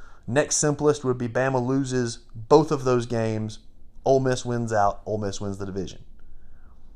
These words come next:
Beyond that, we could see some chaos like we maybe have never seen in a single division in college football. And folks, I am here for it. So that's what I'll be cheering for.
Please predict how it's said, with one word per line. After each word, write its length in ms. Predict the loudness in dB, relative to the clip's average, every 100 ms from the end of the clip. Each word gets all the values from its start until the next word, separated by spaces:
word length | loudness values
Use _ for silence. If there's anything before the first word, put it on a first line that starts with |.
| -18 -18 -18 -18 -18 -18 -16 -16 -16 -16 -16 -16 -16 -14 -12 -2
Beyond 480 | 0 6 6 8 8
that, 220 | 6 6
we 140 | 2
could 180 | 0 -4
see 220 | -2 -2
some 160 | -4 -6
chaos 580 | -4 4 8 8 6 0
like 160 | -2
we 160 | -2 -4
maybe 500 | -2 -2 0 -2 -2
have 220 | -4 -4
never 380 | -2 2 2 2
seen 460 | 0 -4 -2 -4 -6
in 140 | -6
a 100 | -6
single 340 | -6 -4 -4 -4
division 440 | -2 -2 -2 -6
in 100 | -4
college 300 | -2 -2 -2
football. 340 | -4 4 6
And 140 | 6 8
folks, 240 | 8 6 4
I 140 | 2
am 120 | 4
here 180 | 4 4
for 200 | 6 2
it. 120 | 0
So 100 | -8
that's 240 | 0 2 6
what 120 | 10
I'll 140 | 10
be 120 | 8
cheering 340 | 4 2 2 2
for. 380 | 4 4 4